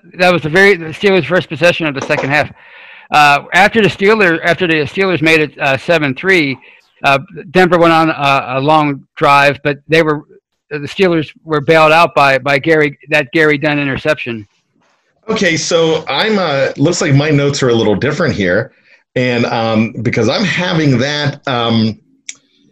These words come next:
Speaker 2: Gary Dunn's interception, and the Steelers put together a, a nice drive, and it was ten to seven at the half.
Speaker 1: Mm-hmm.
Speaker 2: So that's something we must be, uh,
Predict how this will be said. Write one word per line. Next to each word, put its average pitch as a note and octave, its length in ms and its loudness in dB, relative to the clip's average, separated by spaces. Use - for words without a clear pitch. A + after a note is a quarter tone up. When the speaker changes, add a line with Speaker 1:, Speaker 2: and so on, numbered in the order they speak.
Speaker 2:
Gary D3+ 240 2
Dunn's C3+ 520 0
interception, B2+ 1120 -2
and B2 500 -2
the A2+ 60 -4
Steelers C3+ 500 -2
put C3 120 0
together B2+ 340 0
a, - 200 0
a - 20 -2
nice A#2+ 280 -2
drive, C3+ 800 -2
and B2 160 -2
it A#2 60 0
was A2+ 220 -2
ten C#3 260 -2
to B2 60 0
seven A#2 400 -2
at G2 120 -6
the E2+ 100 -8
half. - 540 -6
Speaker 1:
Mm-hmm. C#3+ 320 -2
Speaker 2:
So - 220 -4
that's E3 240 -2
something D#3 460 0
we C#3 100 2
must C#3 340 0
be, C3 240 -2
uh, A#2 420 -2